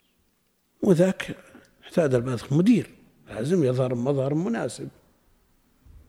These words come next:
ثم ماذا؟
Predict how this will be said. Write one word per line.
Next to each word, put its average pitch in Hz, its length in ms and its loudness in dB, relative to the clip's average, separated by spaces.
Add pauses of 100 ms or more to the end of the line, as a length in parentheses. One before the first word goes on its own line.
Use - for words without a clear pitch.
(2750)
ثم 123 340 2
ماذا؟ 113 440 0